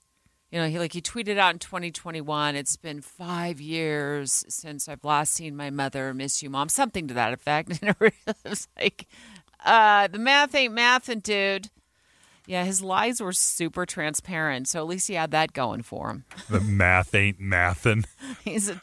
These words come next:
Speaker 2: That's a bumper sticker right
Speaker 1: and he's
Speaker 2: there.
Speaker 1: a transparent liar. Uh, and when these lies started pouring out,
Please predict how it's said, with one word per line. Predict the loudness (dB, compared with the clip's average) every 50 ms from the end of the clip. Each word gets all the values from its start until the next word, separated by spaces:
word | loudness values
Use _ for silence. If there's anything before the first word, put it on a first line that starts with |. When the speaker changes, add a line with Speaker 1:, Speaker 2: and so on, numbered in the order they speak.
| 2
Speaker 2:
That's | 4 4 6 4
a | 2
bumper | 2 2 2 2 2 2 0 -2
sticker | -2 -2 -4 -4 -4 -2 0 2
right | 2 4 2 2
Speaker 1:
and | 2 4
he's | 4
Speaker 2:
there. | 6 6 6 4
Speaker 1:
a | 4
transparent | 2 0 -2 -2 -2 -4 -6 -8 -6 -4 -2 -2 -2 -4
liar. | -4 -4 -2 0 2 2 2 0 -2 -4 -6 -8 _ _ _ _ _ _ _ _ _ -20 -20 -20 -20 -12 _ 2
Uh, | 4 4 6 4 4 0 -2 -6 -8
and | -6 -4 -2
when | -2 0 0
these | 0 -2 0
lies | 0 0 2 2 0
started | 0 0 -2 -2 -4 -4 -10
pouring | -8 -4 -2 0 0 0 0 0 2
out, | 2 4 4 4 4 2 0